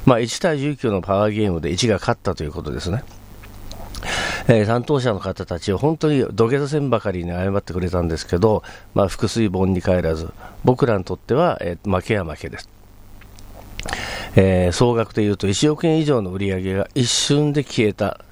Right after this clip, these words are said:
時でした。<clears throat> なぜそんなことになったのか、もう答えわかりますよね。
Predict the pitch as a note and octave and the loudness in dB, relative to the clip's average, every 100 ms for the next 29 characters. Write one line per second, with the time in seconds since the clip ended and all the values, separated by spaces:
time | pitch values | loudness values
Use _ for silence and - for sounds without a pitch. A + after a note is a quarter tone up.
0 | - - F#2 - C2+ - - - - - | -16 -4 -2 0 -2 -4 -6 -12 -16 -16
1 | - - - - - - - - C#3+ B2 | -16 -16 -14 -2 0 0 -2 2 4 2
2 | - - - - - D3 F#3 F3 A2 - | -6 -20 -20 -20 -6 0 2 2 -2 -6
3 | - - G#2+ F#2+ F2+ E2+ D#2+ E2 - - | -18 -4 -2 0 -2 -4 -2 -4 -2 -4
4 | D2 G1+ - - - D#3 G#2+ A2 G#2 E2+ | -4 -10 -12 -16 2 2 2 0 0 0
5 | D2 - D2 A1 - A#1 D#2 - | -4 -8 -8 -8 -8 -6 -6 -8